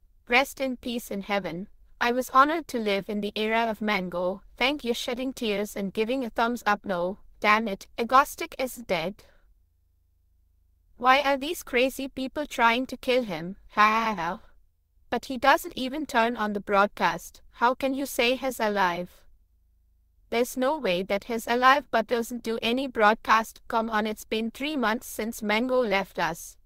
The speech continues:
and you still can't accept it. Accept it. Don't send Mango to the United States.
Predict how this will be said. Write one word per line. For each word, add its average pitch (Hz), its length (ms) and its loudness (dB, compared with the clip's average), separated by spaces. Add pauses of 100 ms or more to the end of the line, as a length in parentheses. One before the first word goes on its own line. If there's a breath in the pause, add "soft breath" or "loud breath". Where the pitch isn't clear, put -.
and 214 160 -4
you 254 120 -4
still 349 280 -4
can't 277 300 -2
accept 233 480 -2
it. 175 220 -6
Accept - 340 -2
it. 175 160 -4
Don't 339 240 4
send 320 340 0
Mango 226 380 0
to 254 160 -6
the 226 100 -4
United 240 540 0
States. - 640 -4